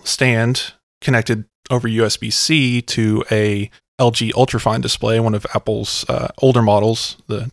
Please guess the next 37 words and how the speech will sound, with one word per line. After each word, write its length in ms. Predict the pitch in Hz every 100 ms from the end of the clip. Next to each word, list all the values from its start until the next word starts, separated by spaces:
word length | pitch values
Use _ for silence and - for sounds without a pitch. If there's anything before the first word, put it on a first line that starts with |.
| -
twenty-two 800 | - 113 107 104 - - 147 120
inch, 180 | 110 -
I 80 |
believe. 400 | - 110 110 120 - -
And 340 | 120 113 110 -
that 520 | 127 151 131 - -
is 120 | 139 120
actually 300 | 110 120 113
connected 480 | 117 107 - 113 - -
to 160 | 117
a 120 | 104
hub, 420 | 101 156 156 127 131 - -
which 240 | - 107 -
has 160 | 113
my 160 | 104 107
microphone 800 | 104 107 110 - 110 107 104 117 _
Ethernet 420 | 117 107 110 110
connection 420 | - 104 101 107 92
and 260 | 104 113
such, 500 | - 104 - - - _ _ -
uh, 140 | - 101
connected 380 | - 110 - -
to 100 | 104
that. 340 | 117 110 -
So 380 | - - 110 117 - _
when 100 | 139
I'm 140 | 127 120
at 160 | 123
my 140 | 107 107 -
desk, 540 | 131 120 117 - - -
I'm 120 | 113
using 240 | 113 117
an 60 | 113
external 400 | 101 - 117 107
mouse 300 | 107 107 -
and 80 | -
keyboard, 720 | - 143 139 139 139 127 -